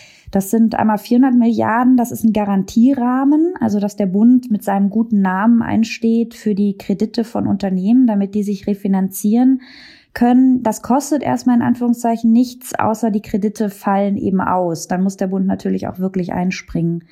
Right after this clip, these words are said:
Dann haben wir nochmal hundert Milliarden, die der Bund bereitstellt für den Fall, dass er sich an größeren Konzernen beteiligen muss, um die zu retten, entweder vor dem Untergang oder vielleicht auch vor einer ungewollten Übernahme.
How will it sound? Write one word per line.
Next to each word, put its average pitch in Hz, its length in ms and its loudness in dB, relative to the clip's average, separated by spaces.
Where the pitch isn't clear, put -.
Dann 208 240 2
haben 226 80 4
wir 220 80 2
nochmal 214 280 0
hundert 240 320 2
Milliarden, 233 640 2
die 220 100 0
der 214 140 0
Bund 220 320 0
bereitstellt 220 1300 -2
für 226 120 -4
den 214 140 0
Fall, 196 340 -2
dass 214 200 -4
er 208 120 -4
sich 196 240 -8
an 202 140 0
größeren 208 420 -2
Konzernen 196 600 -2
beteiligen 214 560 2
muss, 208 240 -2
um 202 160 0
die 202 140 -4
zu - 160 -2
retten, 185 480 -2
entweder 196 320 -2
vor 202 160 -4
dem 196 120 0
Untergang 233 480 0
oder 214 200 -2
vielleicht 202 320 -4
auch 202 120 -6
vor 202 180 -4
einer 190 220 -2
ungewollten 196 520 0
Übernahme. 160 680 0